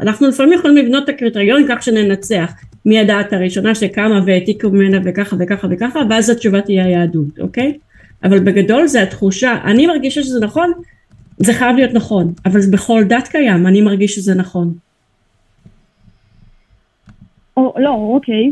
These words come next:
Speaker 2: סבבה. אני מבינה, אני מבינה את הרעיון הזה. אה, אני פשוט אומרת גם שאני חושבת על זה, שלמה שאבות אבותינו, הרי היה את התקופה הזאת, הנקודת זמן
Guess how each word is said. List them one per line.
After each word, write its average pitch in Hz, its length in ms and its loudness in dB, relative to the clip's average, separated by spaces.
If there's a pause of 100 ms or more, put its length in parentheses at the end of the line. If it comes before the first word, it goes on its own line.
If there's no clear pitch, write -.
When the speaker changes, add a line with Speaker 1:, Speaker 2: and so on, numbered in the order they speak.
(100)
Speaker 2:
סבבה. 214 360 0 (480)
אני 233 200 6
מבינה, 233 200 4 (140)
אני 240 140 6
מבינה 240 180 4
את 247 80 0
הרעיון 240 300 4
הזה. 247 120 4 (580)
אה, 240 40 2 (480)
אני 247 120 6
פשוט 349 180 0
אומרת 320 280 4
גם 269 120 4
שאני 247 160 4
חושבת 285 400 0
על 240 100 2
זה, 208 220 0
שלמה 240 640 0
שאבות 254 360 0
אבותינו, 254 560 2
הרי 220 280 0 (160)
היה 240 240 2
את 285 80 0
התקופה 285 420 -2
הזאת, 277 200 2
הנקודת 254 400 2
זמן 254 220 4